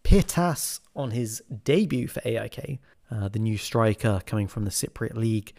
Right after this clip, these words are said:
levels things up with, um, like I said earlier, a bit of a howler from, uh, Friedrich. A I K had a ton of great chances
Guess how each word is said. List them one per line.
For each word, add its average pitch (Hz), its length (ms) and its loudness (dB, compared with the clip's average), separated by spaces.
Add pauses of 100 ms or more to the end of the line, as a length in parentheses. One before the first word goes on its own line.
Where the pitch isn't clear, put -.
(540)
levels 131 360 2
things 120 240 2
up 120 280 2
with, 113 240 0
um, 113 420 0 (460)
like 139 240 2
I 127 40 4
said 110 200 4
earlier, 117 320 6 (100)
a 127 80 -2
bit 135 140 4
of 113 60 0
a 107 60 0
howler 110 400 2
from, 107 320 -2
uh, 101 140 0
Friedrich. 117 500 0 (380)
A 135 120 4
I 120 100 6
K 117 180 2
had 110 160 0
a 104 100 2 (160)
ton 160 340 2
of 107 120 2
great 107 240 -6
chances 110 680 -4